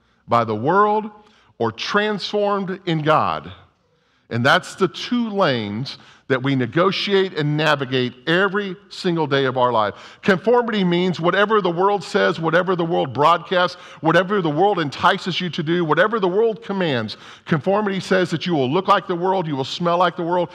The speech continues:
you will taste like the world, you will be the world. But transform means it's not based upon worldly values.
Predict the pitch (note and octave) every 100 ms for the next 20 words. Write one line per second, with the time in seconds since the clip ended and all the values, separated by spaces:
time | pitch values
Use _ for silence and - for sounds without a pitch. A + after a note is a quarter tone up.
0 | - D#3+ D#3 C3 - F3 D#3+ F3 D#3+ E3
1 | D#3 E3 D3+ F#3 F3 D#3+ F3+ D3+ C3 G#2+
2 | D2+ D2 - _ _ _ _ _ _ _
3 | - A2+ - G#3 A3 A3+ F#3+ - D3+ C3
4 | B2+ C3 C3+ C3 C3+ - - - - -
5 | E3 E3 B2+ F#3+ G3+ F#3+ - G3 F3+ D3+
6 | F#3 G3+ F3+ F3 F3+ G3 F3+ B2 F2+ -